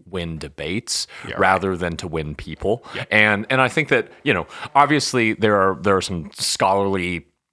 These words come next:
Speaker 1: caveats there when, when he's making some of those arguments, as opposed to, like,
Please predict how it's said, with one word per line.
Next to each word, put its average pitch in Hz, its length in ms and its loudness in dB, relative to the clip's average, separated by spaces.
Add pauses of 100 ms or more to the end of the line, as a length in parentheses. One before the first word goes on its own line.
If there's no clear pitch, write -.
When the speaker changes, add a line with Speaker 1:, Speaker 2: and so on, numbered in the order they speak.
(480)
Speaker 1:
caveats 92 800 0
there 82 480 0
when, 92 360 -4
when 92 160 -6
he's 90 240 -8
making 87 320 -8
some 85 220 -6
of 76 100 -10
those 76 240 -8
arguments, 76 520 -8
as 82 200 -8
opposed 80 400 -8
to, 78 120 -10
like, 71 280 -12